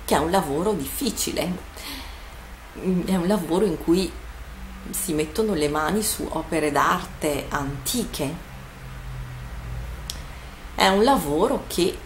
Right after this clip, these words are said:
non tutti possono fare. Certo, ci vuole, bisogna essere portati, chiaramente, io lo ero, però all'inizio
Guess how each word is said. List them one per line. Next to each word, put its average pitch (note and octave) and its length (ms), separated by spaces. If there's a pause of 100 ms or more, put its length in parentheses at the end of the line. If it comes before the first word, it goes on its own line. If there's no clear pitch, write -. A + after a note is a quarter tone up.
(120)
non F3 280
tutti D4 300
possono D3 400
fare. C3 680 (800)
Certo, - 400
ci - 160
vuole, E3+ 460
bisogna D3 380
essere C#3 300
portati, - 680
chiaramente, C3+ 640
io E3 220
lo D3 160
ero, C3+ 420 (1600)
però G3+ 580
all'inizio G3 1080